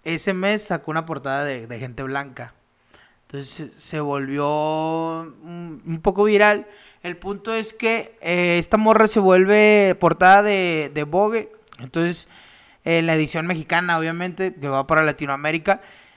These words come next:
Y a mí se me hizo chido, güey, se me hizo interesante porque estuve buscando, eh, cuál es como el mérito de esta morra, pero pues no, o sea, es, es,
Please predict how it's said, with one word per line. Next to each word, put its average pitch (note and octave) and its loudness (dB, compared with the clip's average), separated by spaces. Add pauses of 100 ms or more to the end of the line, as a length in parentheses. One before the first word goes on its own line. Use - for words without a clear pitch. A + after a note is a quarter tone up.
(160)
Y F#3 4
a F3 6
mí G3 0
se A3+ -4
me B3 0
hizo A#3 -4
chido, D4+ 2
güey, C4+ 2
se G#3+ 0
me G#3 2
hizo A3+ 2
interesante A#3 4
porque F#3 2
estuve G#3 4
buscando, A3 4
eh, F3 0
cuál F#3 4
es A3 2 (680)
como F#3+ 4
el D#3 -2
mérito F#3+ 0
de F#3+ 6
esta G#3 2
morra, G#3 6
pero G3 6
pues E3 0
no, G#3 2
o G3+ 0
sea, E3+ 8
es, F3 -2
es, - -6